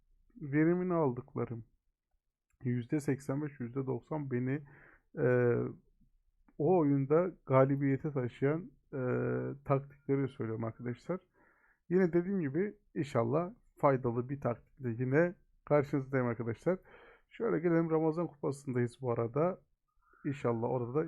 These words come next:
yargı modumuzu açacağız. Yargımızı da açacağız. En yatkın, e, taktik burada olduğu için burada anlatayım dedim arkadaşlar.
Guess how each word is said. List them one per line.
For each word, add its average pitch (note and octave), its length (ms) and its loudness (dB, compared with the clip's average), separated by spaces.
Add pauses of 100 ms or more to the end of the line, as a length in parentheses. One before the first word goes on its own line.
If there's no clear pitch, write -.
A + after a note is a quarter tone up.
yargı B2+ 300 -2
modumuzu A#2+ 540 -6
açacağız. - 840 -6 (120)
Yargımızı A#2+ 500 -2
da C3 80 0
açacağız. C#3 480 0 (720)
En A3 180 6
yatkın, A3+ 640 0 (260)
e, C#3 300 4
taktik D3 420 -2
burada F3+ 200 -4
olduğu D#3+ 260 -4
için E3+ 240 -6
burada D3+ 220 -2
anlatayım A#2 480 0
dedim B2+ 160 -2
arkadaşlar. B2 580 -6